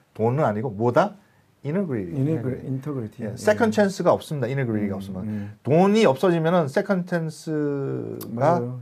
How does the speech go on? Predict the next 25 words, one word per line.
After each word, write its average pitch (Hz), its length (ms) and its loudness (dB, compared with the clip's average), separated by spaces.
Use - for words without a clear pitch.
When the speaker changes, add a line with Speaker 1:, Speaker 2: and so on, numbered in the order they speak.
Speaker 2:
예, 101 300 -8
좋은 117 200 -6
말씀이세요. 117 320 -6
Speaker 1:
있을지 131 340 -8
없지 123 200 -8
모르-, 113 160 0
Speaker 2:
음. 98 180 -6
Speaker 1:
모르겠지만 113 580 -4
이너그리티가 151 760 0
있으면은 143 560 -4
Speaker 2:
세컨 180 280 2
Speaker 1:
세컨 170 140 0
찬스는 147 160 -2
Speaker 2:
찬스도 139 280 -2
Speaker 1:
있습니다. 98 540 -4
Speaker 2:
있죠. 95 60 -12
예. 95 180 -8
Speaker 1:
예. 85 220 -8
그러니까 131 160 0
미국의 185 440 4
법은 127 440 2
이 196 140 2
사람이 196 380 4
이너그리티가 175 680 4
있으면은 143 760 0